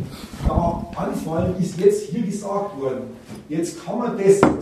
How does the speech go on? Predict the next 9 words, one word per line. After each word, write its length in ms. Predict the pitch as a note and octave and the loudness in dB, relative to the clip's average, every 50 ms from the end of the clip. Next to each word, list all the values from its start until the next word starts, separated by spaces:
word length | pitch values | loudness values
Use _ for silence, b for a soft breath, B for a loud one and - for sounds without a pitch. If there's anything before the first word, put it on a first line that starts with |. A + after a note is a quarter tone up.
| - - - | -6 -4 0
so 360 | F3+ F#3 A#3 A#3+ A#3+ - - - | 2 2 2 2 0 -4 -6 -6
verwaschen 640 | E3 D#3+ D#3+ E3 E3 D#3+ - - F#3+ F3+ C3+ B2 C3 | -6 -6 -4 -6 -6 -6 -6 -4 -2 -2 -2 -2 -4
nehmen, 380 | C#3 E3+ F#3 G3+ A3 A3 G#3+ | -4 -4 -4 -2 -2 0 0
dazu 420 | G#3 F#3+ F3+ - - - - - - | 0 0 0 -2 -4 -8 -12 -14 -10
zu 180 | - F3 F3+ | -4 -2 -2
sagen, 540 | E3 - - - - - G3+ G#3+ A3+ - G#3+ - - - - - - - - - - G#3+ | -2 0 -2 -2 -2 -2 0 -2 -2 -2 -4 -6 -10 -12 -12 -14 -18 -20 -18 -8 -2 0
in 160 | A#3 - - | 2 2 2
den 220 | A#3 A3 G#3 - | 2 0 0 0
Überlegungen 920 | - G3+ F3+ D#3+ - - B3 B3+ B3+ A3+ G#3+ G#3+ G#3+ G#3+ G#3 - - - | 0 2 2 2 2 0 -2 -4 -2 -2 0 2 2 2 0 0 -2 -6